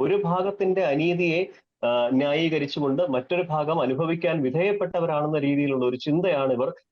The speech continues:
ഈ സമൂഹത്തിലേക്ക് വ്യാപിപ്പിക്കുന്നത്. അതുപോലെ തന്നെ നമ്മൾ നേരത്തെ അഫ്ഗാനിസ്ഥാനെ പറ്റി പറഞ്ഞുകൊണ്ട് തന്നെ ഒരു കാര്യം പറയട്ടെ. ഇപ്പോൾ അഫ്ഗാനിസ്ഥാൻ എന്ന് പറയുന്ന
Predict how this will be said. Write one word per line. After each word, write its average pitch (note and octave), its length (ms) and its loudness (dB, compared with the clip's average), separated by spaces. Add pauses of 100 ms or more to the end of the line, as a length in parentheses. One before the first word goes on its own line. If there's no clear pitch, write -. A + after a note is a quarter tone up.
(100)
ഈ C3 200 0
സമൂഹത്തിലേക്ക് C3 600 0
വ്യാപിപ്പിക്കുന്നത്. C3 800 0
അതുപോലെ D3+ 380 -2
തന്നെ D3 120 0
നമ്മൾ C#3 220 0
നേരത്തെ C3+ 260 0
അഫ്ഗാനിസ്ഥാനെ F3 640 0
പറ്റി E3+ 200 -4
പറഞ്ഞുകൊണ്ട് C#3+ 500 -2
തന്നെ C#3 140 0
ഒരു C3 180 0
കാര്യം B2+ 220 0
പറയട്ടെ. B2+ 260 0
ഇപ്പോൾ C3 260 -2
അഫ്ഗാനിസ്ഥാൻ C#3 540 -2
എന്ന് C#3+ 140 -2
പറയുന്ന C3+ 480 0